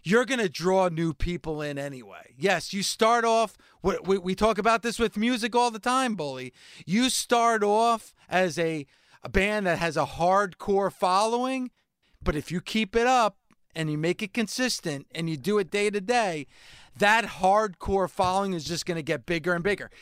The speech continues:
Hell, we just heard Metallica coming out of the break. Metallica would be the perfect example of that. When they started, they weren't saying, "All right, we're going after the casual or mainstream fan."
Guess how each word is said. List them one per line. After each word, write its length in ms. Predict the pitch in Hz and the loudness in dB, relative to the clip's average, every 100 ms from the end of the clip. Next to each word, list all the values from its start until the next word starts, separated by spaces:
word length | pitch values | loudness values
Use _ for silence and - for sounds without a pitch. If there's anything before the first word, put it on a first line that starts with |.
| - | 0
Hell, 240 | 208 147 _ - | 0 0 _ -6
we 100 | 190 | -2
just 260 | 262 - | -2 -2
heard 240 | 262 240 190 | -2 -2 -4
Metallica 920 | 190 - 208 220 220 185 - 147 135 _ - | -8 -2 0 2 0 -4 -4 -4 -4 _ -10
coming 280 | 185 190 180 | -2 -2 0
out 200 | 180 175 | 0 0
of 60 | 170 | -2
the 60 | |
break. 300 | 156 170 - _ - | -4 -4 -6 _ -6
Metallica 600 | 196 196 240 277 262 208 | -2 2 2 4 2 2
would 160 | 208 214 | 0 0
be 200 | 233 247 | -2 -2
the 180 | 240 196 - | -2 -4 -6
perfect 540 | - 294 302 254 196 | 0 0 0 -6 -6
example 580 | 175 131 165 160 143 139 | -8 -4 -4 -4 -8 -12
of 80 | 127 | -8
that. 240 | 123 107 _ - - | -10 -10 _ -20 -10
When 200 | 180 185 | 0 0
they 200 | 196 269 294 | 2 2 0
started, 640 | - - 262 269 208 160 | 0 2 4 4 0 -2
they 160 | 202 226 | 0 2
weren't 240 | 233 214 | 0 -2
saying, 340 | - 214 190 165 - - | -2 -2 -2 -6 -8 0
"All 100 | 190 | 2
right, 180 | 170 | 2
we're 160 | 170 226 | 0 0
going 360 | 180 220 214 196 | 2 0 2 2
after 460 | 196 - 190 160 - - - | 0 0 -2 -2 -4 -20 -4
the 160 | 185 | -4
casual 640 | - - 185 196 156 185 | -2 0 2 2 2 0
or 240 | 175 170 160 | 0 0 0
mainstream 680 | 170 180 180 - 160 160 147 | -2 -4 -4 -8 -8 -8 -4
fan." 380 | 190 151 82 | -4 -4 -10